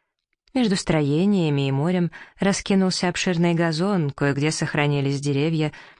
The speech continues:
одиночные, стоявшие группами. Они выстояли перед штормами и свирепыми ветрами,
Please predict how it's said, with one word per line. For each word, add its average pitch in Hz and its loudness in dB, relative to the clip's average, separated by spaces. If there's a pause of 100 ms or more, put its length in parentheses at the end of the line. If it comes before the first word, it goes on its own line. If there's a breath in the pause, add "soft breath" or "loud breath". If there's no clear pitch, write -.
(160 loud breath)
одиночные, 160 2
стоявшие 147 -2
группами. 147 -6 (1000)
Они 202 4
выстояли 151 0
перед 135 -2
штормами 147 0
и 143 -4
свирепыми 143 0
ветрами, 147 0